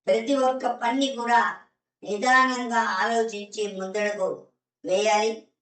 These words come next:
మీ మనోధైర్యాన్ని మాత్రం పోగొట్టుకోవద్దు. Life is a challenge,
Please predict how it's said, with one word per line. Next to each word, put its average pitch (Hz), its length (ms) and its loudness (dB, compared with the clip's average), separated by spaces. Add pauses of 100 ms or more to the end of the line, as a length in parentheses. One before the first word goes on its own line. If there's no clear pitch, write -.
(480)
మీ 240 440 2
మనోధైర్యాన్ని 240 1160 0
మాత్రం 220 400 -2
పోగొట్టుకోవద్దు. 196 1300 0 (600)
Life 240 220 4
is 240 60 -4
a 247 160 -4
challenge, 214 720 0